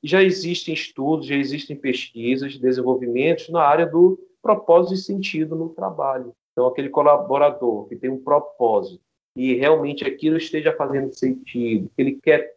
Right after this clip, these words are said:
deixar um legado, que o legado faz parte também essa, é, é, essa atuação profissional dele,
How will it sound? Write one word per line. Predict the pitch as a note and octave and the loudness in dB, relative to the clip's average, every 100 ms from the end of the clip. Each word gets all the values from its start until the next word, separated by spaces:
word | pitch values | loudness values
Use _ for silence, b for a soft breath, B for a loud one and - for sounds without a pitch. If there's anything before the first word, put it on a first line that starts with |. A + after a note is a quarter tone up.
| _ | _
deixar | C3+ C3+ C#3+ | -6 0 2
um | |
legado, | D3 C3+ A2 B2+ B2+ B2+ A#2 | 2 0 4 4 4 0 -10
que | C#3+ | -6
o | |
legado | C3+ B2+ B2+ C3 B2 - | 0 2 4 2 2 -4
faz | C#3+ - _ | -8 -8 _
parte | C#3+ C#3 - - | 0 0 -4 -8
também | C3+ B2 C3 B2 - _ _ _ _ | -6 -2 -2 -2 -10 _ _ _ _
essa, | - C#3 C#3 - C3 A2 - _ _ _ _ | 0 0 0 2 4 4 -2 _ _ _ _
é, | - A#2+ | 2 2
é, | A#2+ A#2 A#2 A2+ A#2+ | 4 0 0 0 -2
essa | B2 C#3+ | -2 -2
atuação | C#3 D3 C#3 - D#3 D#3 | 0 0 0 -2 -6 -4
profissional | D3+ F3+ - C3 A#2 G2+ G2+ | -8 -8 -10 -6 -4 -6 -2
dele, | B2 E3 C3+ G2+ | 0 0 -2 -6